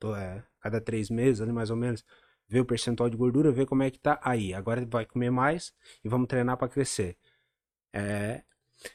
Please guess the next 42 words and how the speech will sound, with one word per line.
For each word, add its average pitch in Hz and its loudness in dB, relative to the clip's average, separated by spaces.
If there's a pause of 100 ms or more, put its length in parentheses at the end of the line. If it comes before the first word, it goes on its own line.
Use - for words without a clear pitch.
que - 2
eu 135 6
falo 170 4
pra 175 2
galera 175 6
assim, 170 4
ó, 127 4 (880)
o 117 0
personal, 151 6
a 131 4
galera, 135 2
"Ah, 160 4
eu 160 4
não 151 2
gosto 160 4
de - 0
musculação." 143 2 (880)
Porque - 0
a 135 6
musculação, 156 2
tu 143 -4
chegou 151 2
lá, 160 2
te - -8
deram 147 4
um 139 -2
papelzinho, 147 4
tu, 143 -2
às 135 2
vezes 143 4
tu - -10
vai 139 4
lá, 147 4
pergunta 135 0
o - -20
que - -6
que 131 -6
é - -10
pra 135 -2
fazer, 143 0
tu 135 -2
vai, 143 2